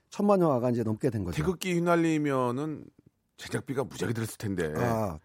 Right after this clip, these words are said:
Speaker 1: 백억이 넘었거든요.
Speaker 2: 남는 게 없겠다.
Speaker 1: 아, 그래도 남았습니다.
Speaker 2: <laughs>
Speaker 1: 천만이
Speaker 2: 아니,
Speaker 1: 넘었기 때문에.
Speaker 2: 아니, 극한 직업에 비하면.
Speaker 1: 아,
Speaker 2: 예,
Speaker 1: 그럼요. 예,
Speaker 2: 좀
Speaker 1: 예.
Speaker 2: 원가가 너무 많이 들었네. 그죠?
Speaker 1: 가성비 중요한데요.
Speaker 2: 예, 가성비가 진짜.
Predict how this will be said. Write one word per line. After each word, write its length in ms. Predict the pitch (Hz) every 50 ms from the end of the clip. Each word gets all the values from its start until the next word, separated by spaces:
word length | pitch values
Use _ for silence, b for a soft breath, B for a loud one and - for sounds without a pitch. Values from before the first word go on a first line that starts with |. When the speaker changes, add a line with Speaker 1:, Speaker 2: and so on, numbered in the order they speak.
| _
Speaker 1:
백억이 280 | - 123 131 120 127 135
넘었거든요. 380 | 117 101 80 82 80 - 98 98
Speaker 2:
남는 240 | 95 104 107 117
게 80 | 113 107
없겠다. 540 | 98 82 101 95 - 90 80 78 - - -
Speaker 1:
아, 300 | - - - 143 160 165 - -
그래도 200 | - 175 196 -
남았습니다. 540 | 277 120 120 120 349 - - - - - -
Speaker 2:
<laughs> 240 | 320 - _ _
Speaker 1:
천만이 300 | - - 202 208 208 190
Speaker 2:
아니, 80 | 139 127
Speaker 1:
넘었기 180 | 127 117 - 135
때문에. 280 | - 120 110 107 101 139
Speaker 2:
아니, 100 | 139 139
극한 340 | - 139 131 - 151 139 135
직업에 300 | 120 131 127 135 135 131
비하면. 320 | 117 120 123 120 123 135 131 - - 101
Speaker 1:
아, 400 | - - 127 143 147 160 160 156 110
Speaker 2:
예, 60 | 123
Speaker 1:
그럼요. 440 | 175 196 196 202 202 196 175 160 151
예, 120 | 156 147
Speaker 2:
좀 120 | 139 135
Speaker 1:
예. 200 | 135 131 120 107 - b b b b
Speaker 2:
원가가 400 | 107 135 160 175 160 175 175 196
너무 180 | 160 139 147 170 190
많이 100 | 196 175
들었네. 540 | 165 151 135 123 110 87 76 64 78 92
그죠? 360 | 92 107 107 107 101 80 71 - - - -
Speaker 1:
가성비 560 | - - 101 110 120 127 131 139 131 123 156
중요한데요. 720 | 151 - 131 117 104 95 80 73 76 95 139 165 135 90 67 87
Speaker 2:
예, 360 | 120 117 104 87 82 80 82 95 -
가성비가 500 | - 98 101 98 120 120 113 117 113 120
진짜. 340 | 104 - - 113 110 98 95